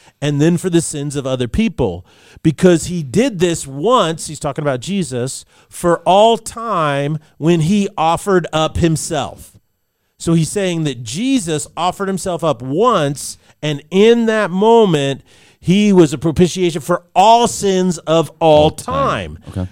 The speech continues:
Speaker 1: So there's no need to make repentance a sacrificial rite that is necessary for salvation. He's saying,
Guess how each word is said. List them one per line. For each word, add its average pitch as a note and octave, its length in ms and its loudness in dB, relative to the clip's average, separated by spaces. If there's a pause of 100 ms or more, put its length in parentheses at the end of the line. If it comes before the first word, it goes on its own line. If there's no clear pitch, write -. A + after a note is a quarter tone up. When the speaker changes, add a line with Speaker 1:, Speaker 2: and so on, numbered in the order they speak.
(100)
Speaker 1:
So F3+ 160 0
there's D#3+ 240 2
no F#3+ 200 4
need A3+ 260 0
to F3+ 60 4
make E3 260 -2
repentance D3+ 840 -2
a D#3 120 -2
sacrificial F3 1080 -2
rite D#3 480 -2
that D3 140 -2
is B2+ 160 -8
necessary C#3 680 -4
for C3 140 -6
salvation. D#3+ 840 -4 (360)
He's D3 180 0
saying, E3 300 -2